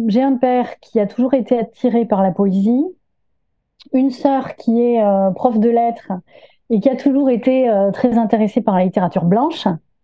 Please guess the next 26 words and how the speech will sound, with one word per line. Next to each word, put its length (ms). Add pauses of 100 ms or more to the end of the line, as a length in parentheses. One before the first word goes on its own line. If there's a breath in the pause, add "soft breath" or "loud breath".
et, 280
euh, 680 (120)
et 120
ma 180
mère 360
qui 120
s'est 180
mise 240
assez 260
tardivement 480
à 40
la 100
littérature, 540
mais 220
comme 180
une 160
dingue, 260
en 140
fait. 320 (120)
<laughs> 140
Donc, 180
elle 120
lit 120
de 100
tout, 320 (420 loud breath)
absolument. 640